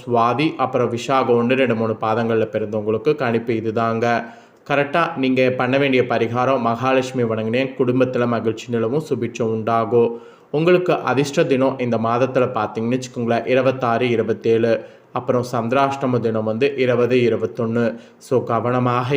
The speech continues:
இருங்க சந்திராஷ்டம தினத்துல. So, இந்த பலனை நீங்க பார்த்து பயனடைஞ்சது போல உங்க ஃப்ரெண்ட்ஸ், ஃபேமிலியில இருக்கிறவங்களும் பார்த்து பலனடையணும் அப்படின்னு நினைச்சீங்கன்னா, வீடியோ லைக் பண்ணி ஷேர் பண்ணுங்க. உங்க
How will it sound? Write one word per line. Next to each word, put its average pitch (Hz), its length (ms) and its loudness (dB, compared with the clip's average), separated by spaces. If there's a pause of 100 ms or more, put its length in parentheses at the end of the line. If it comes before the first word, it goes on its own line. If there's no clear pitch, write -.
(140)
இருங்க 113 480 0
சந்திராஷ்டம 117 760 -2
தினத்துல. 117 340 -4 (520)
So, 147 60 2 (140)
இந்த 131 140 2 (100)
பலனை 147 260 2 (120)
நீங்க 156 200 2 (100)
பார்த்து 127 220 0 (120)
பயனடைஞ்சது 117 640 2
போல 120 260 4
உங்க 113 220 -2
ஃப்ரெண்ட்ஸ், 123 320 -2
ஃபேமிலியில 127 420 4
இருக்கிறவங்களும் 123 560 2
பார்த்து 110 220 0 (140)
பலனடையணும் 120 760 0
அப்படின்னு 117 360 -2
நினைச்சீங்கன்னா, 117 460 -4
வீடியோ 120 200 4 (100)
லைக் 107 180 -4
பண்ணி 117 240 -4
ஷேர் 110 300 -6
பண்ணுங்க. 113 260 -2 (520)
உங்க 131 120 4